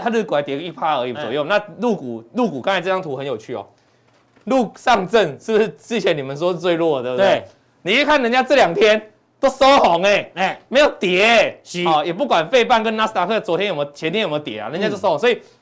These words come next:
Speaker 1: 最弱的就撑在这。那刚才那个图片，
Speaker 2: 对。
Speaker 1: 那各位观众有看到，今天的世信K Y不是涨停板。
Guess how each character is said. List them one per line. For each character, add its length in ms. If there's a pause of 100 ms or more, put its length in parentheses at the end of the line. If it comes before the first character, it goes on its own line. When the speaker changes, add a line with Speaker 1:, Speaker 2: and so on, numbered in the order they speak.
(140)
Speaker 1:
最 200
弱 220
的 300
就 100
撑 140
在 100
这。 240 (140)
那 140
刚 80
才 100
那 80
个 100
图 160
片， 160
Speaker 2:
对。 80
Speaker 1:
那 20
各 160
位 80
观 140
众 80
有 60
看 180
到， 240 (160)
今 160
天 140
的 100
世 200
信 160
K 100
Y 100
不 100
是 40
涨 140
停 160
板。 120